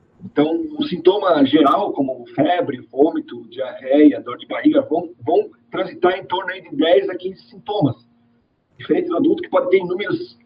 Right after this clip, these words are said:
opções diagnósticas, nós somos mais, digamos, seletivos. Então, isso favorece a gente utilizar, utilizar qualquer tipo de tecnologia que possa,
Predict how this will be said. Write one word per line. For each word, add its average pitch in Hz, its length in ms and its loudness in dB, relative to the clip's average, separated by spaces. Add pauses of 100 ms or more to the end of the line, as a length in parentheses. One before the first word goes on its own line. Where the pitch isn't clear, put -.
(280)
opções - 400 2
diagnósticas, 143 680 0
nós 160 280 2
somos 185 220 -4
mais, 175 460 -2 (340)
digamos, - 400 -4
seletivos. 196 560 0
Então, 339 160 2
isso 359 160 -2
favorece 202 680 0
a 180 40 6
gente 330 400 0 (240)
utilizar, 302 560 2
utilizar - 340 -2
qualquer 185 240 -6
tipo - 180 -12
de - 100 -20
tecnologia 170 540 0
que - 120 -14
possa, 175 520 -2